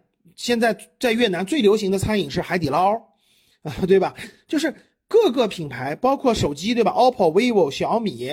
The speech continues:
华为等等都在进入越南市场，而且发展的也非常的好。所以呢，结合这个呢，其实我想说的就是，呃，东盟的机会其实是摆在眼前的啊，未来十年到二十年，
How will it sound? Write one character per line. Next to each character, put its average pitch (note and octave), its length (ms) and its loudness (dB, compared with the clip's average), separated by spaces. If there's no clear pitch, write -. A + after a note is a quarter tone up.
华 F3 300 -2
为 F#3+ 340 0
等 B3+ 240 2
等 F4 200 -4
都 D4 340 4
在 F4+ 160 -2
进 G3+ 120 -2
入 F#3+ 120 2
越 F#3 80 2
南 C#3+ 140 -6
市 D#3+ 120 -4
场， - 120 -12
而 G#3 100 -8
且 G3+ 100 -4
发 - 240 -12
展 F3+ 140 -6
的 F3 60 -2
也 E3 60 -2
非 A3+ 140 -8
常 G#3 140 -8
的 B3+ 80 -4
好。 F2+ 440 -18
所 E4 160 0
以 F#4 80 6
呢， C#4 120 -4
结 C#4 180 0
合 A#3+ 160 0
这 A#3 140 -4
个 F#3 80 -2
呢， D3+ 120 -2
其 - 200 -6
实 G#3 120 -2
我 G#3 80 4
想 G3+ 160 -4
说 F#3 140 0
的 E3 100 -6
就 D3 80 -4
是， B2+ 200 -8
呃， D#3+ 260 2
东 G4+ 240 0
盟 G#3+ 360 2
的 F#3 120 2
机 - 200 -6
会 - 280 -2
其 - 200 0
实 G#3+ 140 0
是 G3+ 100 0
摆 D#3+ 160 -4
在 F#3 140 0
眼 A#2 180 -4
前 G#2 240 -12
的 D3 180 -8
啊， D#3 100 -12
未 B3 200 2
来 E3 240 0
十 E3+ 260 -2
年 F3 180 -2
到 F#3+ 100 0
二 G#3 140 0
十 - 160 -10
年， A2 280 -14